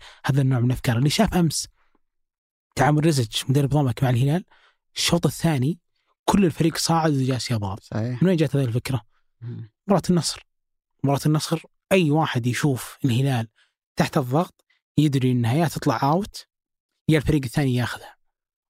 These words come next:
Speaker 1: وترتد على مرماك، وتصير أنت في سجال هالتحولات ما أنت قادر تسيطر على الكرة. طيب،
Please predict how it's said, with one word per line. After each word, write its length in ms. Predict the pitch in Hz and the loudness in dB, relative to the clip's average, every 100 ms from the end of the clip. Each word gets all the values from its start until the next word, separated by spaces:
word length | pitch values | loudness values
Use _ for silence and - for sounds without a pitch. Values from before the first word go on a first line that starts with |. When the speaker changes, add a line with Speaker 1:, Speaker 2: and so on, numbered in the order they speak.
| _ | _
Speaker 1:
وترتد 480 | 147 139 156 - 117 | 0 2 0 -2 -2
على 140 | 117 | -2
مرماك، 320 | 117 113 101 - | 0 -2 -4 -6
وتصير 520 | - 262 - - 185 | -2 -2 0 0 0
أنت 140 | 180 | 0
في 300 | - 147 127 | -2 -2 0
سجال 320 | 120 - 170 | -2 -2 0
هالتحولات 760 | 127 139 - - 123 135 180 - - _ _ _ | 0 -4 -4 -2 0 0 -2 -6 -16 _ _ _
ما 60 | 170 | 0
أنت 180 | 156 135 | 2 0
قادر 160 | 135 | 0
تسيطر 380 | 127 - 131 123 | -2 -2 -4 -2
على 100 | 110 | -4
الكرة. 360 | 113 - 104 98 _ _ _ - | -4 -4 -4 -6 _ _ _ -8
طيب، 180 | 110 | -8